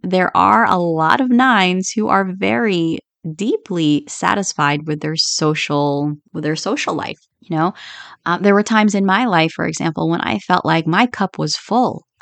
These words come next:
and I was having so much fun with friends. But I'm forty-two now, like I said at the top of this episode, and I still don't have that best friend or that friend squad that I long for. So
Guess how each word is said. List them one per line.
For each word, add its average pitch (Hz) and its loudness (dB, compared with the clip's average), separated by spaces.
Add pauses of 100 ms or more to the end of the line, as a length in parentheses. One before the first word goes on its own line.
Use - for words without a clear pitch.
and 156 0
I 180 0
was 214 2
having 165 0
so 160 -2
much 214 0
fun 151 2
with 139 -2
friends. - -6 (520)
But 202 4
I'm 190 2
forty-two 214 2
now, 156 6
like - -2
I 180 2
said 175 0
at - -6
the 175 -6
top 196 -2
of 165 0
this 151 -4
episode, - -6 (260)
and 165 -4
I 165 0
still 185 -4
don't 202 -4
have 175 -4 (140)
that 170 -4
best - -4
friend 151 0 (420)
or 175 0
that - 0 (140)
friend 196 0
squad 175 0 (400)
that 175 0
I 165 0
long 196 4
for. 143 -6 (340)
So 208 2